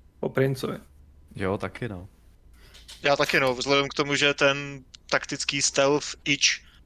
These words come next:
Speaker 3: mi skračuje Ghost Recon, tak radši Prince, no, než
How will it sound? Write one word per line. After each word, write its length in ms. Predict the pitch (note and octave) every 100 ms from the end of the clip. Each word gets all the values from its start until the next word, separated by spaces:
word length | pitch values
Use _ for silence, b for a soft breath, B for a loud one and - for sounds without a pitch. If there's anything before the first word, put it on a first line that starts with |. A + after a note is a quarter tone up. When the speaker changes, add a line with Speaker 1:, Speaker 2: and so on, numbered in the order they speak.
| -
Speaker 3:
mi 100 | C3+
skračuje 500 | - C#3 - D3 C#3
Ghost 300 | C3 C#3+ C3
Recon, 360 | C#3 - C3+
tak 220 | C#3 C3 C#3
radši 240 | C3 -
Prince, 360 | - C3+ - B2
no, 120 | A#2+
než 300 | B2 -